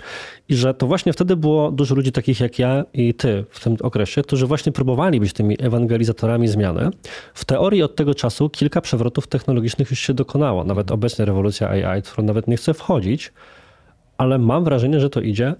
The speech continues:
bardziej gładko. W sensie, że ta, nasze pokolenie już to intuicyjnie rozumie, a opór mają tylko tamte osoby. Czyli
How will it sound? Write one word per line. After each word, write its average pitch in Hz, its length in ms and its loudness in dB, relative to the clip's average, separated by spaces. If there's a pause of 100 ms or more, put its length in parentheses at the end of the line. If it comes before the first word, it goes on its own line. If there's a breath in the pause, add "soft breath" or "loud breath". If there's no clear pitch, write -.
(440)
bardziej 131 420 2
gładko. 131 440 -2
W - 40 -12
sensie, - 280 -4
że 107 100 2
ta, 117 320 -2 (180)
nasze 139 260 0
pokolenie 110 480 0
już 120 160 0
to 131 100 0
intuicyjnie 117 560 0
rozumie, 98 400 0 (280 loud breath)
a 113 120 0
opór 170 520 0 (200)
mają 127 260 2
tylko 190 280 -2
tamte 165 420 -2
osoby. - 400 -6
Czyli 135 260 -2